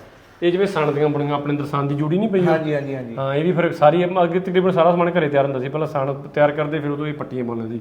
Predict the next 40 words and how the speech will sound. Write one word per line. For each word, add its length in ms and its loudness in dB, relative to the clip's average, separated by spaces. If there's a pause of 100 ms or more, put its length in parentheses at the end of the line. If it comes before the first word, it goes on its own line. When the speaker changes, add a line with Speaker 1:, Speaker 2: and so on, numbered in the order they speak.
Speaker 2:
ਠੀਕ 340 -10
ਆ 40 -12
ਜੀ। 140 -2
Speaker 1:
ਇਹ 60 2
ਗੱਡੇ 220 4
ਦੇ 80 2
ਵਿੱਚ 140 0
ਸਾਰੇ 320 4
ਚਾਰ 220 6
ਸਪੇਰੇ 240 -4
ਗੱਡੇ 160 0
ਦੇ 60 -2
ਵਿੱਚ 100 -4
ਪਾ 180 -2
ਕੇ 100 -8
ਗੱਡੇ 140 -6
ਨੂੰ 120 -8
ਬੰਦ 180 -6
ਕਰ, 120 -6
ਉਹਦੇ 200 -6
ਫਿਰ 140 -4
ਇਹ 80 -2
'ਚ 60 -6
ਦਾਣੇ 280 -4
ਪਾ 120 -14
ਲੈਂਦੇ 320 -16
ਸੀ। 180 -20
Speaker 2:
ਠੀਕ 400 -8
ਆ 60 -12
ਜੀ। 200 -16
Speaker 1:
ਹਾਂਜੀ। 200 -12 (1800)
Speaker 2:
ਸਹੀ 240 -12
ਆ 100 -12
ਬਈ। 120 -14 (1040)
Speaker 1:
ਉਹ 120 8
ਮੈਨੂੰ 200 6
ਹੁਣ 160 6
ਮਿਲਿਆ 260 6
ਸੀ 120 2
ਐਤਕੀਂ। 340 2